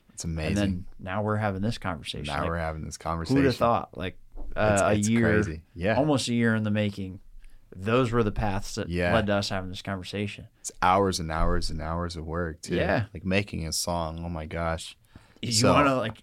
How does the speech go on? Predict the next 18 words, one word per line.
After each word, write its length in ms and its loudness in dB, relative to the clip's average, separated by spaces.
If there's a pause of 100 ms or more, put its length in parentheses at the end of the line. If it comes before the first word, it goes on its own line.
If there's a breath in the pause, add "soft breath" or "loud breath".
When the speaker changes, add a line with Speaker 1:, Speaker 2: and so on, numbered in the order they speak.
(100)
Speaker 2:
jump 460 2
out 180 6
of 120 2
a 40 -4
fucking 420 -4
window 420 2
sometimes 340 2
Speaker 1:
Yeah. 300 6
Speaker 2:
when 100 -2
you're 80 -2
making 260 2
Speaker 1:
You're, 100 8
Speaker 2:
a 40 10
Speaker 1:
like, 180 6
Speaker 2:
song. 160 -2
Speaker 1:
repeating 720 6
the 80 4
sounds 520 2